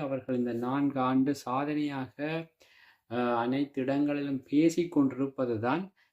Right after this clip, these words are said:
மிகவும் ஒரு கேளிக்கையான விடயமாக இருக்கின்றது. தற்பொழுது சவுக்கு சங்கர் அவர்கள் தான் வந்து முழுமையாக இந்த பத்திரிகை துறையில் இருந்து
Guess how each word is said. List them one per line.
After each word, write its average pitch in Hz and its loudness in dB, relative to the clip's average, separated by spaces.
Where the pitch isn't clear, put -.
மிகவும் 147 2
ஒரு 135 2
கேளிக்கையான 143 2
விடயமாக 120 -2
இருக்கின்றது. 117 -2
தற்பொழுது 147 0
சவுக்கு 135 -2
சங்கர் 143 4
அவர்கள் 135 -2
தான் 131 0
வந்து 135 0
முழுமையாக 135 -2
இந்த 127 0
பத்திரிகை 135 0
துறையில் 127 0
இருந்து 123 2